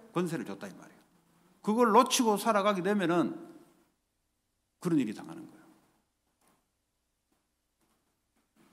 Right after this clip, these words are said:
마약이 문제가 아니에요. 마약은 좋게 쓰면은 좋은 거잖아요. 근데 왜 사람들이 이게 자꾸 마약의 중독으로 빠질까요?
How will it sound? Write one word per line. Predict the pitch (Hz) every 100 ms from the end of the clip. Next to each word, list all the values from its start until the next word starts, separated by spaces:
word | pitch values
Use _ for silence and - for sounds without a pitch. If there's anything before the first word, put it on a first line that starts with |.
| _ _ _ _ _ _ -
마약이 | 180 120 120 165 220 214
문제가 | 135 123 135 104
아니에요. | 101 101 85 - _ _ _ _ _ _ _ _ _
마약은 | - 107 131 156
좋게 | - 170 185
쓰면은 | 170 156 147 180 202 -
좋은 | 143 175
거잖아요. | 139 85 73 - - _ _ _ _ _ _ _ _ _ -
근데 | 226 220
왜 | 202
사람들이 | 196 180 175 175 151
이게 | 143 147 147
자꾸 | - - - 240 214
마약의 | 147 131 151 147 139 - -
중독으로 | 147 175 180 147 104
빠질까요? | 87 87 101 -